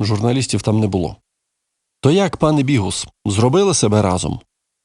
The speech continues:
Бігус, до речі, заявив, що звільнив уже тих, хто там щось нюхав чи лизав, і вигляд у нього якийсь сумний був при цьому.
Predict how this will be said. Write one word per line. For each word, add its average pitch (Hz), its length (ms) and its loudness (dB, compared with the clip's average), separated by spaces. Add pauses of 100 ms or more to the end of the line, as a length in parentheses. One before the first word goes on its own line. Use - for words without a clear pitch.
(120)
Бігус, 156 340 0
до 131 120 2
речі, 143 260 0
заявив, 123 360 0
що 110 200 0
звільнив 107 540 0
уже 92 200 -4
тих, - 160 -6
хто - 240 -6
там 90 200 0
щось - 400 -6 (160)
нюхав 160 440 0
чи 104 300 0 (220)
лизав, 113 580 0 (680)
і 120 100 2
вигляд 151 340 0
у 123 40 0
нього 120 200 0
якийсь - 360 -4 (200)
сумний 101 440 0
був - 180 -8
при - 160 -10
цьому. - 340 -8